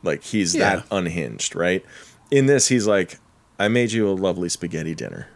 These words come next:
Speaker 2: Yeah,
Speaker 1: Um,
Speaker 2: he could serve them pasta at any moment.
Speaker 1: <laughs> Right. <laughs> Um, so,
Speaker 2: Remember
Speaker 1: so
Speaker 2: in the
Speaker 1: dumb.
Speaker 2: comic when he, uh, he gets in that,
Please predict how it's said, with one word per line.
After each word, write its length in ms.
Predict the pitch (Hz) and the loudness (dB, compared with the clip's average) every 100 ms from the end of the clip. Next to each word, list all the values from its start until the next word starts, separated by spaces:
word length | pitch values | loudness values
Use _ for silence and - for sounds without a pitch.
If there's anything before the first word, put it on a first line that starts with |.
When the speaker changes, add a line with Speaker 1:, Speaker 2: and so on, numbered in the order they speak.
| _ 139 | _ -6
Speaker 2:
Yeah, 360 | 127 71 71 | -4 -2 -4
Speaker 1:
Um, 100 | 71 | -6
Speaker 2:
he 220 | - 160 | 0 0
could 340 | - 175 156 123 | 2 4 4 4
serve 420 | - 139 139 139 | 4 4 4 4
them 240 | 135 123 | 4 4
pasta 480 | 117 127 117 113 117 | 2 4 4 4 2
at 220 | 98 95 | 2 0
any 320 | - 113 110 113 | 0 0 0 0
moment. 560 | 104 98 90 73 71 - - - _ 269 | 0 -2 -4 -8 -10 -18 -20 -20 _ -10
Speaker 1:
<laughs> 420 | - 285 220 262 226 143 - | 0 0 0 -4 0 0 2
Right. 480 | 170 - 123 160 - | 2 2 -2 -10 -14
<laughs> 1300 | _ - - - - - - - _ - 262 254 240 - - - | _ -12 -12 -10 -10 -10 -20 -20 _ -10 -6 -2 -4 -2 -2 0
Um, 180 | 156 120 - - - - - - - _ - | 2 0 -4 -20 -20 -20 -20 -20 -20 _ -8
so, 280 | - - - | -2 0 2
Speaker 2:
Remember 520 | 135 147 143 160 160 156 | 4 4 4 6 6 6
Speaker 1:
so 60 | |
Speaker 2:
in 100 | 143 | 6
the 80 | 143 | 4
Speaker 1:
dumb. 80 | 87 | 2
Speaker 2:
comic 500 | 131 123 127 127 - | 2 4 4 2 2
when 180 | 123 117 | 0 2
he, 220 | 110 104 | 0 0
uh, 420 | 104 104 98 98 - _ _ _ _ | -2 -2 -4 -6 -10 _ _ _ _
he 220 | - - 135 | -20 -20 -6
gets 240 | 113 107 117 | -4 -2 -4
in 120 | 107 | -2
that, 280 | 107 92 | -2 -2